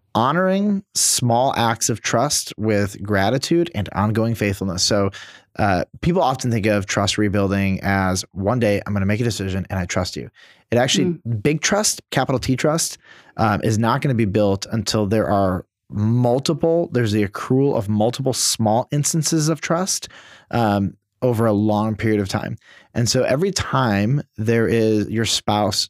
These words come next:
Speaker 1: trusts you a little bit, thank them for it.
Speaker 2: Hmm.
Speaker 1: And then honor what they are giving you, which is that, that is a, they're, they're, they're kind of being really, like, vulnerable in that moment. When you have big T trust broken, even giving little T trust in smaller things,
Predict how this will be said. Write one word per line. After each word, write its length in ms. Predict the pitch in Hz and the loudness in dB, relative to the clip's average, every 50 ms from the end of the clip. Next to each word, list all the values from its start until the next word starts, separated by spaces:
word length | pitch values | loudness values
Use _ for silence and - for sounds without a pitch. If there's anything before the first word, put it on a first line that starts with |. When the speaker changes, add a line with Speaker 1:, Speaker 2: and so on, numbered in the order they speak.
| _ _ | _ _
Speaker 1:
trusts 540 | - - - - 127 135 - - - - | -8 -8 -4 -4 -4 -2 -2 -2 -4 -2
you 220 | - 104 101 98 - | -2 0 0 0 0
a 100 | - 101 | 0 -2
little 320 | 90 80 82 87 92 107 135 | -2 0 0 0 0 0 0
bit, 240 | 143 180 190 - - _ _ _ _ | 2 0 0 0 -4 _ _ _ _
thank 360 | _ - - 117 113 107 98 | _ -6 -2 0 0 0 0
them 160 | - 202 196 98 | 0 0 -2 -2
for 240 | - - 69 69 | -2 -2 -4 -4
it. 80 | - - _ _ _ _ | -4 -6 _ _ _ _
Speaker 2:
Hmm. 160 | 220 202 185 170 - _ | -2 -2 -2 -2 -4 _
Speaker 1:
And 140 | - 120 120 | 0 0 2
then 120 | 127 120 - - _ | 0 0 -2 -4 _
honor 540 | - 101 104 107 131 156 180 196 214 220 208 - | 0 2 2 2 2 2 0 0 0 -2 -4 -4
what 200 | - 113 117 110 | -2 -2 -2 0
they 180 | 95 113 110 113 | 2 2 2 4
are 120 | 110 104 | 4 2
giving 380 | 98 95 - 101 98 120 143 160 | 2 0 0 0 2 2 2 2
you, 280 | 175 196 214 226 247 233 _ - - _ _ _ | 2 2 0 -2 -2 -6 _ -20 -20 _ _ _
which 220 | - - 117 - - | -2 -2 0 2 2
is 260 | 117 107 104 98 - | 2 2 2 0 0
that, 240 | - 123 135 - _ | 0 0 0 0 _
that 160 | 113 113 135 | 0 2 2
is 160 | 165 170 139 127 | 2 0 2 2
a, 240 | 110 101 98 98 92 - _ _ _ _ _ _ _ | 2 2 2 0 -2 -4 _ _ _ _ _ _ _
they're, 140 | - 120 131 - - | -4 -4 -4 -2 -2
they're, 160 | 113 135 - - | -2 -2 -2 -2
they're 120 | - 120 | -4 -2
kind 160 | - - 165 | 0 0 -2
of 60 | 190 208 | 0 0
being 160 | 196 135 101 | 0 0 2
really, 320 | 90 120 156 160 143 123 - _ _ _ _ _ _ | 0 2 0 0 -2 -2 -6 _ _ _ _ _ _
like, 160 | 92 90 87 | -4 -4 -2
vulnerable 400 | 87 87 98 135 175 180 131 104 | 0 0 0 2 2 2 2 2
in 60 | 87 | 2
that 140 | 87 82 65 | 2 0 0
moment. 300 | 76 85 85 80 69 - - - - - - - _ _ | 0 -2 -2 -2 -4 -6 -10 -20 -20 -20 -20 -20 _ _
When 160 | 120 123 127 | 0 2 2
you 140 | 123 151 175 | 2 2 2
have 200 | 170 135 110 92 | 2 0 0 0
big 200 | 113 110 127 - | 0 0 0 0
T 140 | - 156 151 | -2 -2 0
trust 280 | - - 160 151 - | 0 0 -2 -2 0
broken, 360 | - 151 151 160 - 180 170 - | 0 0 0 2 0 -2 -2 0
even 220 | - 123 135 170 175 | 0 0 2 2 2
giving 260 | 139 139 120 117 104 | 2 2 2 2 2
little 340 | 90 92 98 113 135 160 143 | 0 2 2 2 0 0 -2
T 200 | - - 110 101 | -2 -4 -6 -4
trust 440 | - - - - - - - - - | -4 -4 -6 -6 -4 -6 -8 -4 -4
in 100 | 113 101 | -2 -2
smaller 440 | - - - 117 107 110 117 113 101 | -2 -2 0 0 0 2 0 0 0
things, 400 | - 117 110 104 87 82 - | 0 0 -2 0 -2 -4 -6